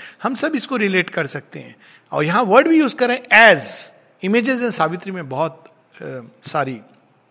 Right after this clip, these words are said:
His own self's truth he seeks,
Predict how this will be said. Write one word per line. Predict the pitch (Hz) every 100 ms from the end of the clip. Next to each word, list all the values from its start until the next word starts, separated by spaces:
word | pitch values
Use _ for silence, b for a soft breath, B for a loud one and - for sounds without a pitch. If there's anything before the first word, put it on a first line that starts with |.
| _ _ _ _ _ _ _ _ _ b b b b b b b b _ _ _ 208
His | 233
own | 214 247 311 311 -
self's | 240 262 240
truth | - 302 320
he | 277 285 -
seeks, | 311 349 339 -